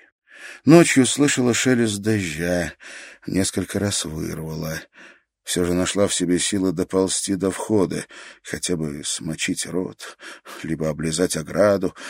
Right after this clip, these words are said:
либо успеть опустить губы в одно из грязных корыт. Каждый день они заливают из шланга воду,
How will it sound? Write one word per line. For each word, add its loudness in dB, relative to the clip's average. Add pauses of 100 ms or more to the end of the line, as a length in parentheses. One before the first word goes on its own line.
(160)
либо 6
успеть 4
опустить 2
губы 6
в 6
одно 4
из 2
грязных 2
корыт. 4 (340)
Каждый 6
день 6
они 8
заливают 6
из 4
шланга 4
воду, 6